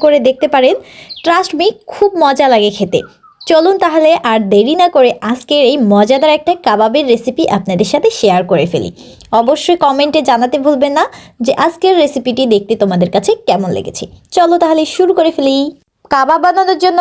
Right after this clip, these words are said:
প্রথমেই নিয়ে নিচ্ছি আলু, আমি সেদ্ধ করে ম্যাশ করে নিয়েছিলাম হাফ কাপের মতন। তারপরে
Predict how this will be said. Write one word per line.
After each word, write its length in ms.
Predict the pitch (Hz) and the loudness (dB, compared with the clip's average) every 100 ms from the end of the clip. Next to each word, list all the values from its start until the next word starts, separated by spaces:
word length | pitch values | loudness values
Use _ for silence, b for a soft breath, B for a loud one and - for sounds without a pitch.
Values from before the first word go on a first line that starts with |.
| 392 | 0
প্রথমেই 440 | 302 294 320 339 359 | 0 0 0 -2 0
নিয়ে 160 | 349 311 | 0 2
নিচ্ছি 340 | 294 285 - 330 427 466 - 247 | 2 0 0 2 2 -2 -2 0
আলু, 200 | 254 311 587 262 | 2 2 2 2
আমি 140 | 240 233 | 0 2
সেদ্ধ 180 | 254 247 302 | 0 2 2
করে 140 | 294 294 277 | 2 2 2
ম্যাশ 180 | 254 269 302 | 0 0 0
করে 140 | 294 285 | 2 2
নিয়েছিলাম 500 | 277 285 302 277 427 - _ | 0 0 0 2 0 -4 _
হাফ 140 | - 285 | -4 -4
কাপের 240 | 262 254 262 254 | -2 0 2 2
মতন। 220 | 262 480 - _ - | 2 -2 -4 _ -2
তারপরে 300 | 262 262 285 | -2 2 2